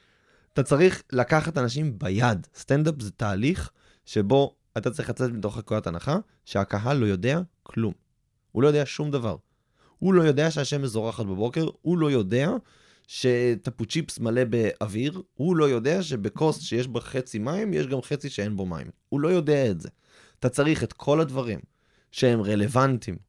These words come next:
כדי שהקהל יצחק מבדיחה, להעביר לקהל,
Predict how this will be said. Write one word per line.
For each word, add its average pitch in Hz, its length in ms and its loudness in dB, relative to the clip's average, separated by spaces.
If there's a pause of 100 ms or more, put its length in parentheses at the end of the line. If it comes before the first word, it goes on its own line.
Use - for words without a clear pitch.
כדי 104 180 -2
שהקהל 117 420 0
יצחק 113 420 -2
מבדיחה, 95 520 0 (500)
להעביר 113 460 4
לקהל, 127 500 2